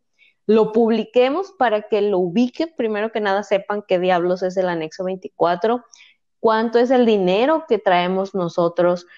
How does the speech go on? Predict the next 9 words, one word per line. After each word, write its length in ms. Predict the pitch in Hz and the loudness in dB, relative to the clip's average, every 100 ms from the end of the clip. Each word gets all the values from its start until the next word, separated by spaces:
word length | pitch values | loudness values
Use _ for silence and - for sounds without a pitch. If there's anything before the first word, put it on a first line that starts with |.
| - - | -20 -4
si 140 | 226 | -2
puedes 400 | 220 202 226 254 | 2 2 4 2
sacar 480 | 247 233 208 190 196 | -2 2 2 4 2
el 200 | - 220 | 0 -2
accuracy 960 | 202 214 220 220 226 240 254 302 - - | -2 0 2 2 0 -2 -4 -4 -14 -4
contra 320 | 214 202 196 | -2 0 0
los 200 | 180 180 | 2 -2
inventarios 640 | 190 185 180 185 180 214 | -4 -4 -2 0 0 0
reales, 580 | 214 190 180 196 277 | 2 2 2 2 -2